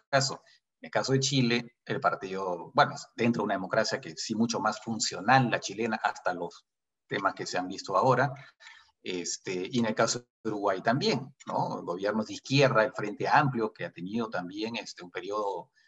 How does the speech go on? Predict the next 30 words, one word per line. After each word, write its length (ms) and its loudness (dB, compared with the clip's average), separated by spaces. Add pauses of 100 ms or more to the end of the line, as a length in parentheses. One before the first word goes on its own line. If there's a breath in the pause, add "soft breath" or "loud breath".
(300)
este, 360 -14
grande. 640 2
Entonces, 600 -6
claro, 280 4
en 80 -2
democracias 800 2
más 260 6
institucionalizadas 1200 4 (120)
y 80 -8
con 200 0
partidos 440 2
de 60 0
izquierda, 760 4 (580 loud breath)
tal 200 4
vez 380 4
más, 440 6
este, 1080 -4
más, 220 6 (400)
más 260 6
de 120 0
tipo 300 0
socialdemócrata, 880 4
pues 160 -6
sí 120 -2
se 140 2
logra 260 6
mantener 420 -4
el 140 -8 (140)
poder, 420 -2
¿no? 160 -12